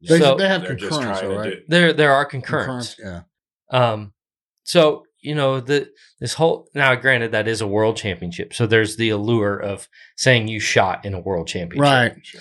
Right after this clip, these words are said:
Speaker 2: Um, has some, has, helps inflate the, the number of competitors.
Speaker 3: Yeah, I think the nationals just is, you know, for me, um,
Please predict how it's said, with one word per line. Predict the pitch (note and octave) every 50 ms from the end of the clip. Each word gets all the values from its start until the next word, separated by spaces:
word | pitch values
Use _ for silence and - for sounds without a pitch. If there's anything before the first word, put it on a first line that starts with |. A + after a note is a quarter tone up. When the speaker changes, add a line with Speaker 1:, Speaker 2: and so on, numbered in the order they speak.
| - - - _ _ _ _ -
Speaker 2:
Um, | - B2 A#2+ G#2+ G2 F#2+ F2+ F2 F2 - _ _ _ -
has | A#2+ C3 B2+ A#2 A2 -
some, | - - - - C3+ B2+ A#2+ A#2 A2+ A2+ - _ _ _ -
has, | - A#2+ B2 G#2+ G2+ - -
helps | C3+ B2+ A2 - -
inflate | - B2+ A#2 G#2+ - - A2 G#2 G#2 G2+ -
the, | - G2+ F#2+ F#2 G2 - _ G#2
the | G#2 G#2+
number | G#2 G#2 G2+ G2+ G2 F#2 F2+
of | E2+ -
competitors. | - F#2+ F2+ - - F#2+ F2 E2+ D#2 - - - - - _ _ _ - -
Speaker 3:
Yeah, | - G#2 A2 A2
I | A2
think | A#2 A#2+ A#2+ A2+
the | G#2+
nationals | F#2+ F2+ F2 F#2 F#2+ F#2 - F#2 F2 E2 - -
just | E2+ D#2 - -
is, | D#2+ D2 - - - -
you | E2+ F2
know, | D#2+ D#2 D2+
for | - - D#2 D#2
me, | D#2 E2 E2 E2 E2 D#2+ D#2 D2+ - _ _ _ _ -
um, | - D#2+ D#2 D2+ D2 D2 C#2+ C#2 C2+ -